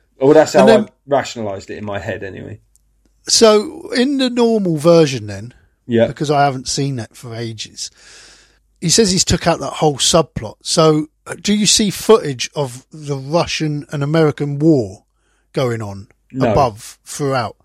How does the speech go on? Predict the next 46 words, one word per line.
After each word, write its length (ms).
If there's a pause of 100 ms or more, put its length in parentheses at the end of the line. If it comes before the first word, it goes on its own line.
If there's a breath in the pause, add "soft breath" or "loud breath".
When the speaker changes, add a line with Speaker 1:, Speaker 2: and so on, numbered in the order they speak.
(300 loud breath)
Speaker 1:
No. 120
Speaker 2:
No, 140
'cause 220
so 280
earlier 440
on 180
in 120
the 80
film, 340
there's 260 (380 loud breath)
scenes 500
where 120
they're 120
watching 340
the 100
news 460 (380 soft breath)
and 180
the 100
Americans 520
have 160
bombed 560
a 100 (200)
Russian 400
ship. 400 (560)
Speaker 1:
Right. 320 (180)
Speaker 2:
Blown 320
it 60
out 180
of 80
the 60
water, 200
Speaker 1:
Yeah. 120
Speaker 2:
and 140
it's 120
all 220
escalating 720
above 580
the 120
water. 480
Speaker 1:
Nah, 240
that's, 360
none 260
of 80
that's 260
in 120
it. 120